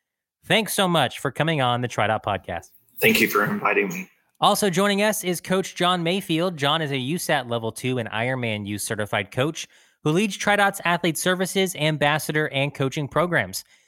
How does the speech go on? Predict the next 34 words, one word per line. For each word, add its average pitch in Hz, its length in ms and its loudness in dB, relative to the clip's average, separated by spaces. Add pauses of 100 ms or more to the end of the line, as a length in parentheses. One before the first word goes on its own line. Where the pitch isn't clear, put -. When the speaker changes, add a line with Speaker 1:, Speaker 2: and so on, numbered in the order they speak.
(280)
Speaker 1:
He 180 80 2
has 185 140 2
coached 208 260 0
hundreds 226 380 0
of 175 80 2
athletes, 190 520 2
ranging 156 300 -2
from 139 220 -6
first-timers 156 680 -2
to - 120 -8
Kona 120 260 -2
qualifiers 127 720 0
and 151 260 -2
professional 120 540 -4
triathletes. 110 680 -2 (580)
John 185 160 4
has 185 80 -2
been 185 160 0
using 196 260 0
TriDot 190 360 2
since 175 180 -6
two - 120 -8
thousand 170 300 0
ten 175 220 0
and 165 240 -6
coaching 185 400 -4
with 139 120 -4
TriDot 139 420 0 (360)
since 208 380 -2
two 147 240 -2
thousand 123 520 -2
twelve. 107 600 -2
Now, 113 120 0
John, 135 380 2